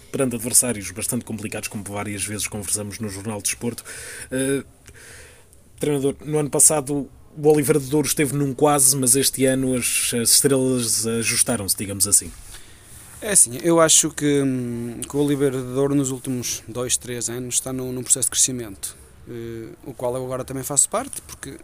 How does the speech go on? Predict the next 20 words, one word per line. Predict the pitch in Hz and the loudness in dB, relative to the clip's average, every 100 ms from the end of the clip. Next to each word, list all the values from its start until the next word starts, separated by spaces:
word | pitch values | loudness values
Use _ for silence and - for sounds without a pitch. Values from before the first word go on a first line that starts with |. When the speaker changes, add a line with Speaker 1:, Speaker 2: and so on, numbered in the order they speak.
| - - | -16 -4
Speaker 2:
só | - 135 | -2 -2
entrei | 123 135 | -6 -6
esta | 123 - | -6 -8
época, | - - - - | -14 -18 -20 -16
mas | 123 123 | -10 -10
o | |
processo | 120 - 139 | -4 0 2
de | - | 2
crescimento | - 139 139 143 | 2 -2 -2 -6
penso | - 131 - | -8 2 2
que | - | 2
vem, | 131 131 123 127 - - - - | -6 -8 -10 -14 -20 -20 -20 -10
já | 120 131 | -6 -4
vem | 123 127 | -4 -6
de, | 123 123 117 113 120 | -4 -6 -6 -8 -8
de | |
há | 127 | -8
dois, | 123 127 | -6 -6
três | 127 123 | -6 -8
anos. | 92 - - | -10 -14 -18